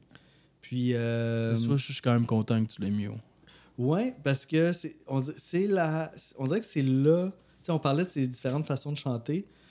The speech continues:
Speaker 1: On dirait que c'est dans cette chanson-là qu'il chante le plus pour le vrai, entre guillemets, là. Tu sais, dans le sens qu'il chante vraiment une mélodie assumée, euh, puis qu'il chante, là, comme à-, assez fort,
Speaker 2: Ah,
Speaker 1: là,
Speaker 2: je suis
Speaker 1: en plein
Speaker 2: d'accord.
Speaker 1: poumon.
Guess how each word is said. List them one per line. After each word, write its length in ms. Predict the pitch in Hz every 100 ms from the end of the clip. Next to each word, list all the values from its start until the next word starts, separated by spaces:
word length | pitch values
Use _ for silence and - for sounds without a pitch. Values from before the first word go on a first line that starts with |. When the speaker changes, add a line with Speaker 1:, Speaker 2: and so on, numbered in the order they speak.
| - _ -
Speaker 1:
On 100 | 120
dirait 180 | 123 165
que 60 |
c'est 280 | - 143 135
dans 160 | 131 117
cette 180 | 127
chanson-là 460 | 117 135 139 127 160
qu'il 260 | 160 - 120
chante 640 | - - 139 139 147 151
le 120 | 117
plus 500 | 110 - 135 147 151 -
pour 280 | - 123 117
le 140 | 110 104
vrai, 520 | 98 101 104 123 180
entre 200 | 208 190
guillemets, 380 | 175 175 185 226
là. 100 | 220
Tu 60 | 220 - - - _ -
sais, 60 |
dans 80 | 143
le 60 | 127
sens 180 | 156
qu'il 120 | - -
chante 260 | 143 135
vraiment 460 | 120 117 135 131 143
une 120 | 135
mélodie 640 | 127 120 117 113 113 135 135
assumée, 920 | 117 - - 117 120 123 127 131 131 - - _ _ -
euh, 380 | 110 107 104 104 104 101 - _ _ _ _ -
puis 100 | 120
qu'il 120 | 110 101
chante, 260 | 123 123
là, 220 | 117 110
comme 180 | 104 113
à-, 1160 | 104 90 87 87 82 - _ _ _ _ _ -
assez 260 | - 120
fort, 340 | 110 - 117 117
Speaker 2:
Ah, 60 |
Speaker 1:
là, 60 | 123
Speaker 2:
je 20 |
suis 80 | 104
Speaker 1:
en 20 |
plein 80 | 123
Speaker 2:
d'accord. 300 | 117 117 107
Speaker 1:
poumon. 300 | 113 113 139